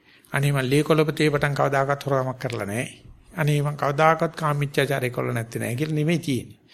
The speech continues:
ඒ කරපු දේ වෙනුවට සරුවචන්සි අපිට දැන් කියනවනේ මේ මෝහ පටල කපන්න පුළුවන්. සංසාරේ පුරාගෙන ආපු මෝහ පටල එක චිත්තක්ෂණයක් සත්‍යමත් වීමයි.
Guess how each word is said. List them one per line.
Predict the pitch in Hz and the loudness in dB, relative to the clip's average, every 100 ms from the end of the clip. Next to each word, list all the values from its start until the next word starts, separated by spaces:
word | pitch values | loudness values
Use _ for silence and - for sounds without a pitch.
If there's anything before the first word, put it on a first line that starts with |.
| - - - | -20 -18 -14
ඒ | - 202 | -4 -4
කරපු | 202 - 180 185 208 | -2 -2 0 0 0
දේ | 185 175 | 2 2
වෙනුවට | 139 147 180 165 | 2 0 0 2
සරුවචන්සි | 147 151 156 151 143 | 2 2 -2 -2 0
අපිට | 143 147 139 | -2 -2 -2
දැන් | 143 | -2
කියනවනේ | 123 - 185 180 170 170 | -4 -2 0 0 -2 -2
මේ | 160 160 | 0 -2
මෝහ | 151 139 156 156 185 | 0 0 2 2 0
පටල | - 165 165 165 | 2 0 2 -2
කපන්න | - - 143 147 156 | -4 -4 -2 0 0
පුළුවන්. | 180 170 117 135 | 2 2 0 -2
සංසාරේ | 131 175 160 170 214 226 240 247 208 | -2 0 0 2 2 4 4 2 2
පුරාගෙන | 196 190 180 175 | 4 6 4 2
ආපු | 165 156 | 2 2
මෝහ | 147 156 | 2 2
පටල | 180 170 120 - - - - - | 0 -2 -2 -6 -6 -16 -18 -10
එක | 147 - 175 | -10 -6 -6
චිත්තක්ෂණයක් | 170 165 - - - - 147 139 - | -4 -6 -4 -4 -4 -6 -4 -4 -4
සත්‍යමත් | 117 120 110 107 | -6 -6 -10 -10
වීමයි. | - 95 101 | -14 -14 -18